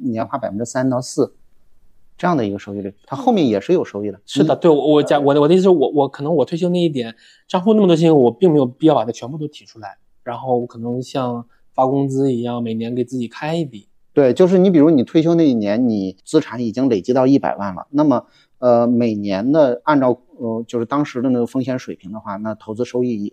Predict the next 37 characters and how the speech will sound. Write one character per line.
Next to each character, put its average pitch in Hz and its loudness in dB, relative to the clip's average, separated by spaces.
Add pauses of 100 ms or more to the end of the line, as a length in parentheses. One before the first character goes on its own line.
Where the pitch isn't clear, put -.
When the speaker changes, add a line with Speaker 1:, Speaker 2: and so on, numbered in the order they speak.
(140)
Speaker 1:
也 110 2
有 131 2
百 95 -10
分 104 -14
之 110 -8
三 110 -6
到 113 -6
四， - -16
就 113 -10
是 123 -4
每 107 -4
年 123 -4
你 127 -4
还 110 -8
有， 139 0
呃， 107 -2
三 123 -4
到 127 -2
四 151 -6
万 117 -4
的 95 -6
这 101 -6
个 95 -8
投 98 -8
资 107 -4
收 110 -6
益 110 -4
在 98 -4 (120)
里 110 -14
面。 92 -12
假 92 -6
如 117 2
你 107 -2 (320)
每 120 0
年， 113 -2 (100)
呃， 123 0
提， 117 -6